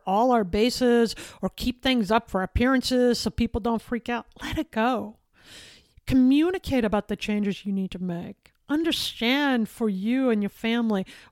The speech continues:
what needs to change, and give it up. Make space for something else, because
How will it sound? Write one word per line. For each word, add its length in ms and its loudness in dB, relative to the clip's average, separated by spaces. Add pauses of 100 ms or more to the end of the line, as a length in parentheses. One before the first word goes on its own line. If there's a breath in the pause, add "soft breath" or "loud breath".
what 200 -8
needs 320 2
to 140 -6
change, 880 -4 (720 loud breath)
and 180 -2 (540)
give 260 0
it 80 4
up. 360 0 (360)
Make 240 0
space 400 0
for 160 -6
something 420 -2
else, 280 4
because 400 2